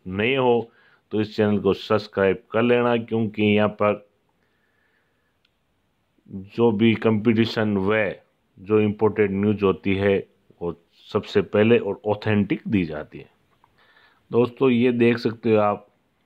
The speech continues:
नई दिल्ली अखबार की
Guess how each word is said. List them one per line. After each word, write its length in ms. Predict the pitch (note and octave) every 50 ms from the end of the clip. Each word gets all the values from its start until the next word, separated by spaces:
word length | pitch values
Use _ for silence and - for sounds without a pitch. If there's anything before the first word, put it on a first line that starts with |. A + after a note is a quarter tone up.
| _ _ _ _ _ _ -
नई 280 | G#2 G#2 G#2 G#2+ A2 A2
दिल्ली 400 | G#2 G#2 G#2 G#2 G#2+ G#2+ A2 G#2+ - - _ _ _ _ _ _ _ _ _ _ _ _ _ _ _ _ _ _ _ _ _ _ _ _ _ _ _ _ _ _ _ _ _ _ _ _ _ _ _ _ _ _ _ _ _ _ _ _ _ _ _ _ _ _ _ _ _ _ _ _ _ -
अखबार 420 | G#2+ G#2 G#2+ G#2+ A#2 A#2+ A#2 A2 A2
की 300 | G2 - G#2 G#2 G2+ -